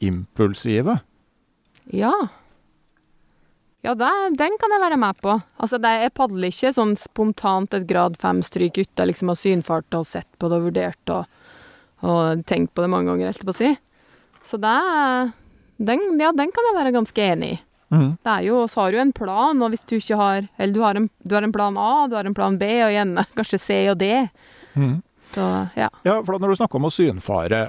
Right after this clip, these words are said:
Speaker 1: eh, jeg har jo vært på, litt på elver, men da kanskje opp til grad tre. Men sånn, når du er uerfaren, altså du står og ser på et stryk, gjerne fra avstand, kanskje fra en, ned i en canyon,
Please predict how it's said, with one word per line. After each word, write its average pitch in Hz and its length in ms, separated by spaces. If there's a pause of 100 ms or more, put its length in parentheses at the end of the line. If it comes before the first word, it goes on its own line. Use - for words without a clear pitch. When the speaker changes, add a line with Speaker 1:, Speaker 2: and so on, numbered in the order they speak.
Speaker 1:
eh, 147 560
jeg 214 640
har 147 160
jo 123 160 (220)
vært - 300
på, 120 120 (240)
litt 120 320
på 117 240
elver, 95 400
men 107 160
da 90 280 (260)
kanskje 104 400
opp - 160
til 110 160
grad 101 300
tre. 98 320
Men 123 200
sånn, 127 200 (280)
når 139 200
du - 100
er 127 220
uerfaren, 104 720 (440)
altså 135 220
du 120 60
står 120 240
og 123 80
ser 104 420
på 117 220 (160)
et 123 120
stryk, 110 600
gjerne 98 280
fra 107 140
avstand, 113 720 (120)
kanskje 95 520
fra 98 320 (200)
en, 104 380 (680)
ned 98 320
i 98 60
en 104 140
canyon, 104 760